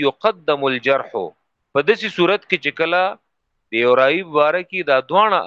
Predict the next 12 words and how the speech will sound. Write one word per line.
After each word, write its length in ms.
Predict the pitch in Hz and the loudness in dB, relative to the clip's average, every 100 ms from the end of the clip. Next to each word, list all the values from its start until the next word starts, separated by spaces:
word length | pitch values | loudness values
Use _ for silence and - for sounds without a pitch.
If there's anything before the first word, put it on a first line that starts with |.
| 127 | -6
اقوال 420 | - 135 160 160 | -2 0 0 0
دا 80 | 135 123 | -2 -2
راجمع 380 | 113 123 113 107 | -4 -6 -8 -10
شي، 160 | - 87 78 _ _ _ _ | -10 -14 -16 _ _ _ _
یقدم 640 | 120 131 - 220 175 160 135 | 0 2 0 -2 -2 -4 -2
الجرح، 380 | 127 123 170 165 185 185 131 | -2 0 0 0 0 0 0
جرح 200 | 180 202 165 139 | -2 -2 -2 -2
لبا 280 | 127 127 160 202 - _ _ _ _ _ _ _ - | 0 0 -2 -4 -14 _ _ _ _ _ _ _ -8
غوروالی 680 | 104 127 135 147 175 190 160 | 0 2 4 4 2 0 -2
ورکول 440 | 135 127 120 117 | -4 -2 -2 -2
کیږي، 400 | 117 151 165 156 139 | -2 0 0 -2 -2
جرح 280 | 147 208 - | -2 -2 -2